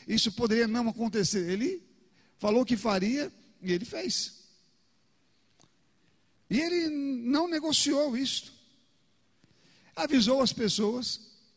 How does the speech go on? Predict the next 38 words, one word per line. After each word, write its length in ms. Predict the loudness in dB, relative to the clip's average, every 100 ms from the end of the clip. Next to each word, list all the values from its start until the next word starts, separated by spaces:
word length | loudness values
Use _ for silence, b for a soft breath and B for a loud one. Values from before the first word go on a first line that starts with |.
| -6
que 80 | -4
o 60 |
faria, 320 | -2 -2 -2
dando 200 | -2 -2
a 40 | -2
ela 120 | -2
uma 140 | -2
última 300 | -2 -4 -6
oportunidade, 520 | -6 -8 -8 -6 -6 -4
mas 160 | -4
ele 140 | -4 -4
iria 320 | -6 -4 -4
destruir 500 | -4 -4 -2 -2 -4
a 60 |
terra. 340 | -6 -10 -12 -14 _ _ _ _ _ _ _ _ _ _ b b -6
E 60 |
começar 520 | -2 2 4 4 2 0
tudo 200 | 0 2
de 100 | 4
novo 300 | 4 0 -2
com 320 | -4 -2 -2
a 100 | -4
família 340 | -2 0 2
de 80 | 2
Noé. 320 | 2 -2 -6 -12 -20 _ _ _ _ _ _ _ _ _ _ _ _ _ _ _ b b b b b b b b b _ _ _
Porque 180 | -4 -2
eu 20 |
estou 160 | 0 2
dizendo 260 | 4 4
isso 160 | 4 4
para 100 | 2
você 200 | 0 0
ver 140 | -2
como 200 | -4 -6
que 80 | -8
Deus, 580 | -4 2 2 2 0 -4
ele 320 | -2 -2 0 0
é, 580 | 0 -2 -4 -8 -12